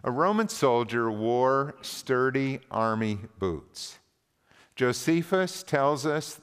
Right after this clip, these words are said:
that they were thickly studded with nails. They really were probably one of the first pairs of cleats, if you will.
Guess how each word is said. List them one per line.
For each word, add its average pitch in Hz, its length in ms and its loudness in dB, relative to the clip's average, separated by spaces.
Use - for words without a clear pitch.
that 113 220 0
they 113 140 0
were 104 220 0
thickly 165 680 -2
studded 123 800 -2
with 107 240 -2
nails. 101 720 -6
They 123 100 -2
really 156 400 2
were 127 560 2
probably 151 200 0
one 123 200 0
of 113 80 0
the 98 80 0
first 131 460 -4
pairs 123 380 0
of 87 200 -6
cleats, 139 580 0
if 143 180 -6
you 143 120 -2
will. 143 300 2